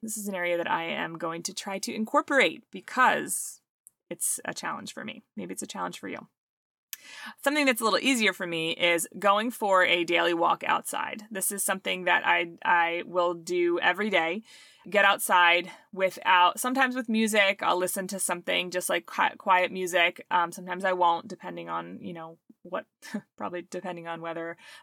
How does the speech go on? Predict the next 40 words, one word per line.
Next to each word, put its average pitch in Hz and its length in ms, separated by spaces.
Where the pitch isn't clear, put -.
my 180 100
phone 180 300
is 170 140
charged 170 420
with 160 100
some 175 180
music 170 340
available. 160 640
But 175 200
getting 208 220
outside, 175 680
uh, - 180
every 185 280
day 170 240
for 175 220
a 165 100
walk 175 300
is 165 340
incredibly 170 520
helpful 180 420
for - 200
balancing 160 460
cortisol - 380
levels. - 400
There 233 180
are 220 260
a - 60
few 247 140
things 208 400
that 185 240
I 180 140
love 170 420
to 180 240
supplement 180 680
with 160 260
for 185 140
supporting 156 400
stress. - 580
And 185 180
so 170 380